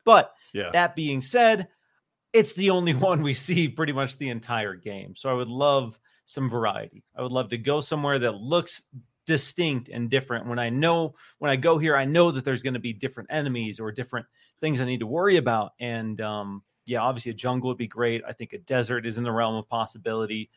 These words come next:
Speaker 1: Give me a gross swamp. Uh, g-, yeah,
Speaker 2: <laughs>
Speaker 1: just, I'll take anything.
Speaker 2: Yeah.
Speaker 1: Really. I'm not, at this point, I'll take anything. And
Speaker 2: I feel
Speaker 1: there's
Speaker 2: like we're on,
Speaker 1: a
Speaker 2: like, one quarter of the ring or maybe an eighth. I, it's kinda hard to tell with the scale. So it seems like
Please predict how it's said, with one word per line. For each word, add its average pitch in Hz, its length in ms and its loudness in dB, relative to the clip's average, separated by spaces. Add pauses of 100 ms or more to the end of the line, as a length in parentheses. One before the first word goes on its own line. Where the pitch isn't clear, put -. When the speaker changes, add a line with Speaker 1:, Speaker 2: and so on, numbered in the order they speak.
(340)
Speaker 1:
Give 143 120 -2
me 139 120 4
a 117 60 2
gross 117 720 0
swamp. 151 600 0 (560)
Uh, 131 220 -2
g-, 143 240 -10
yeah, 170 160 2
Speaker 2:
<laughs> 233 100 0
Speaker 1:
just, - 240 -4 (200)
I'll 277 120 6
take 285 200 0
anything. 127 360 2
Speaker 2:
Yeah. 117 80 0
Speaker 1:
Really. 120 100 0
I'm 143 100 -2
not, 220 200 4
at 185 120 -2
this 233 160 0
point, 208 180 2
I'll 170 100 2
take 160 180 2
anything. 117 460 -2 (300)
And 165 260 -4
Speaker 2:
I 170 60 0
feel 254 140 2
Speaker 1:
there's 247 60 6
Speaker 2:
like 196 140 2
we're 165 140 4
on, 160 100 6
Speaker 1:
a 156 40 4
Speaker 2:
like, 139 200 2 (160)
one 147 380 2
quarter 143 460 2
of 120 80 2
the 113 100 0
ring 120 420 0
or 120 60 -2
maybe 143 300 2
an 117 100 -8
eighth. 139 300 0
I, 135 100 -6 (320)
it's 160 140 -2
kinda 214 180 2
hard 175 200 6
to - 40 -14
tell 170 140 6
with 160 100 0
the 135 80 -6
scale. 147 400 6
So - 180 2
it 123 60 -2
seems 190 360 -2
like 151 300 4